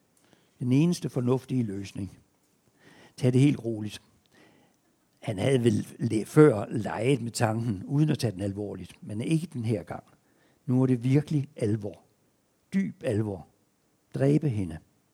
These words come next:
Nødvendigt. Eneste udvej. Han var et begavet menneske. Han har altid betragtet sig som et begavet menneske.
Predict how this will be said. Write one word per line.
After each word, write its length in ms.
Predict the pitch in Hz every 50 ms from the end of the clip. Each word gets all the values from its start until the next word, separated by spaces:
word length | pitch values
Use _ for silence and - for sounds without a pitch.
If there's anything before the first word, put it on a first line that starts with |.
| _ _ _ _ _ _ _ _
Nødvendigt. 760 | 131 127 123 117 123 160 175 - - - 101 90 - - - _ _ _ _ _ _ _
Eneste 520 | - 175 165 160 160 156 156 - - - -
udvej. 500 | 156 131 120 123 113 104 92 85 80 - - _ _ _ _ _ _ _ _ _ _ _ _ _ _ _ _ _ _ _ _ _ _ _ _ _ _
Han 140 | _ - 123
var 60 | 123
et 60 | 135 -
begavet 420 | 139 135 - 175 185 185 160 139
menneske. 480 | 131 123 123 120 131 127 - - 117 107 - - - -
Han 80 | - 160
har 20 |
altid 260 | 175 202 190 - 196 180
betragtet 520 | 147 - - - 175 190 - - 226 160
sig 200 | - - 110 104
som 180 | - 120 120 117
et 100 | 113 -
begavet 440 | 131 - - 151 143 131 113 101
menneske. 500 | 107 110 113 117 117 117 - - - 156